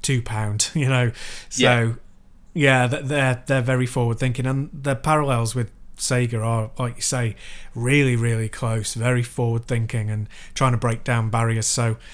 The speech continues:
Speaker 1: yeah, uh, it's, it's funny, you, you can't really have a kind of format preference these days because e-, each one brings so, such unique things to the table that,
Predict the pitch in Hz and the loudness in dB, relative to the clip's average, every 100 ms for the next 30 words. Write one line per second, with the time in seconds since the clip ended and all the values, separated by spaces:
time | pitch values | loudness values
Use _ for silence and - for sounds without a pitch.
0 | - - - 180 202 - - 165 156 170 | -20 -4 4 6 6 4 -2 -2 -2 -2
1 | - 185 - 254 - - 311 294 196 180 | -2 2 2 2 2 0 0 0 0 0
2 | 185 196 190 - 226 196 175 160 135 139 | -2 -2 0 0 0 4 4 4 4 2
3 | 160 165 - 123 113 - 117 107 107 - | 0 -2 -2 -2 -2 -2 -2 -2 -6 -4
4 | 135 - 110 107 - 113 107 - 113 - | -4 -4 -6 -6 -8 -8 -8 -8 -10 -14
5 | 120 - - - - - 131 147 127 - | -10 -10 -10 -16 -14 -8 -2 2 2 0
6 | - - - - - - 208 - 170 160 | -6 -16 -18 -16 -14 -12 -6 2 2 2
7 | - 143 135 135 135 131 - - - 139 | 2 2 2 2 2 2 0 2 2 0
8 | - - 156 - 135 131 131 - - 131 | 0 -4 -4 -6 -2 -2 -4 -4 -2 0
9 | 123 - 123 110 - 135 123 110 104 107 | 0 -2 -2 -2 0 0 0 -2 -6 -6
10 | 113 | -6